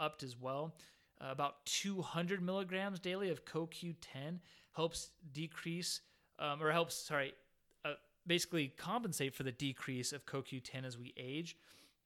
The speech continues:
It can slow down that progression of Alzheimer's. And then ginkgo biloba, about a hundred twenty milligrams is a good maintenance dose there to help improve brain circulation, and memory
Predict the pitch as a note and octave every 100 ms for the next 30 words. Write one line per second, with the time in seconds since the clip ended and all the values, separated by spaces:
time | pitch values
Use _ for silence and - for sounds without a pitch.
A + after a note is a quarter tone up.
0 | _ _ _ - - C3+ B2+ - D3 C3
1 | C3+ C3+ - B2+ C3 B2 C3 A2+ A#2 B2
2 | - B2+ C3+ D3 - - - - - D3+
3 | D3+ C#3+ B2+ D#3+ E3+ E3+ C#3 C3+ D3 E3
4 | E3+ E3 - - _ - D3 C#3 A#2+ -
5 | F3 F3 D3 - D#3 E3+ F3 F#3 F3 F3+
6 | F#3 D#3 D3 C3+ D3 D3 C3 B2+ C3+ D3
7 | D#3 - D3+ D3+ D3+ - C3 D3 D#3+ -
8 | - - C#3 C#3+ - - C3+ - C#3+ C3
9 | B2 A#2+ C3+ C#3 D#3 D3 D3+ D3+ D#3 -
10 | D#3+ C#3 B2+ B2 B2+ C#3 D#3+